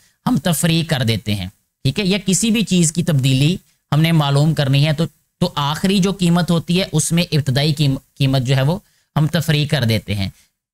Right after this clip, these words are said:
तो अब यहाँ पे मोमेंटम में तब्दीली के लिए हम लिख रहे हैं पी एफ़ नफ़ी पी आई, यानी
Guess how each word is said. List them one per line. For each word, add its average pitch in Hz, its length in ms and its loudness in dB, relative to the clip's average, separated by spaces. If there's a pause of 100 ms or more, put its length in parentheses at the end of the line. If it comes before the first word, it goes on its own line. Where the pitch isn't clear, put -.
(160)
तो 170 100 0
अब 165 200 0
यहाँ 180 240 0
पे 190 120 -2
मोमेंटम 165 440 2
में 185 180 0
तब्दीली 170 420 2
के 175 140 2
लिए 170 280 0 (280)
हम 156 140 4
लिख 156 220 0
रहे 151 260 2
हैं 165 180 2 (120)
पी 160 80 2 (200)
एफ़ 156 300 -4
नफ़ी 147 340 2
पी 131 340 -2
आई, 113 140 0
यानी 135 300 -2